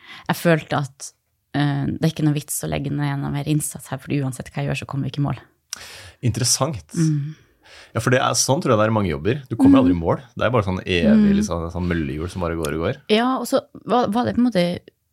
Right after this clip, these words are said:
Speaker 1: det var på en måte greit så lenge jeg liksom følte at jeg hadde på en måte noenlunde kontroll på,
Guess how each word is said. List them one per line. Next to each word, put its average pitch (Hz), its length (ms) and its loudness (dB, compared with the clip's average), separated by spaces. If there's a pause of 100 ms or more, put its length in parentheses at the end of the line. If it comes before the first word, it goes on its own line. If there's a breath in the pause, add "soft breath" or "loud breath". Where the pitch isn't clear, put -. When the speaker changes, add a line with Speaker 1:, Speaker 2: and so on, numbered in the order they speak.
(840 loud breath)
Speaker 1:
det 180 100 0
var 196 100 2
på - 80 -4
en 202 80 4
måte 185 240 -4 (100)
greit 196 440 -2
så - 140 -8
lenge 165 220 0
jeg 160 220 -4
liksom 165 280 -6 (160)
følte 175 240 -4
at - 100 -8
jeg 160 80 -4
hadde 156 160 -6
på 143 40 -8
en 151 120 0
måte 147 80 -4
noenlunde 147 480 2
kontroll 147 400 -4 (140)
på, 139 400 -2